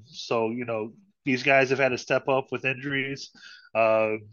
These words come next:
you know, they're, they're certainly playing better, uh, you know, later on in the season.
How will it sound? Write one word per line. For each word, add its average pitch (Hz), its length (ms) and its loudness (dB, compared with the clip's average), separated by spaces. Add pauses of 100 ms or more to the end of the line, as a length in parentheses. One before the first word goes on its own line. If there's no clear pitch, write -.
(180)
you 117 100 -10
know, 113 80 -6
they're, 117 220 -2
they're 117 320 -4
certainly 135 380 0
playing 127 380 -4
better, 127 440 0 (800)
uh, 120 840 -6 (120)
you 135 160 -8
know, 120 160 -6
later 123 320 0
on 123 280 4
in 117 120 -12
the 117 60 -6
season. 135 540 -6